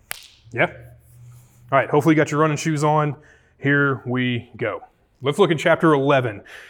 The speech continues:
Let's pick it up in chapter eleven, verse one. "And the Lord said to Moses, 'Yet one plague more, and I will bring upon Pharaoh and upon Egypt. And then afterward he will let you go from here. And when he lets you go, he will drive you away completely.'"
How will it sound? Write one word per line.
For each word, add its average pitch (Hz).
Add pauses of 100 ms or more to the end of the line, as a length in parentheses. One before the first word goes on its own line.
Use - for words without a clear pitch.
(200)
Let's 135
pick 170
it 156
up 139
in 123
chapter 143
eleven, 139
verse 139
one. 110 (380)
"And 107
the 101
Lord 147
said 160
to 165
Moses, 131
'Yet 123
one 135
plague 143
more, 123
and 117
I 117
will 120
bring 123
upon 131
Pharaoh 127
and 107
upon 113
Egypt. 95 (480)
And 95
then 101
afterward 127
he 123
will 110
let 120
you 117
go 123
from 117
here. 131 (360)
And 95
when 107
he 113
lets 131
you 135
go, 135
he 120
will 123
drive 113
you 127
away 117
completely.'" 101